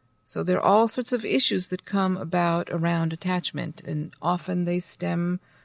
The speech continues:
from very early experiences. So, for example, if you grew up to, it doesn't have to be a mother, it could be anyone who's, like, in, has a maternal function, it could be a father or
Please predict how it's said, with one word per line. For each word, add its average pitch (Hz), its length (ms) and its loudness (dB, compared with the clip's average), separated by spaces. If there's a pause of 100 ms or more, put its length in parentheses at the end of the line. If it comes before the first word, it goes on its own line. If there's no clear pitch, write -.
(120)
from 170 240 -4
very 180 260 2
early 165 320 0
experiences. 175 840 -2 (500)
So, - 180 -6
for 180 140 -4
example, 170 720 -2
if 170 340 -4
you 185 680 0 (520)
grew 202 300 2
up 185 380 0
to, 170 880 -2 (800)
it - 60 -20
doesn't 180 220 -4
have 170 140 -4
to - 60 -12
be 165 120 -6
a 151 60 0
mother, 143 300 -2
it - 100 -4
could 165 160 -10
be 156 140 -6
anyone 165 380 2
who's, 160 220 0
like, 151 160 -4
in, 170 320 0
has 170 260 -2
a 151 40 -2
maternal 160 460 -2
function, 151 500 -6
it 147 60 -14
could - 100 -12
be - 100 -10
a - 40 -10
father 156 560 -4
or 147 300 -6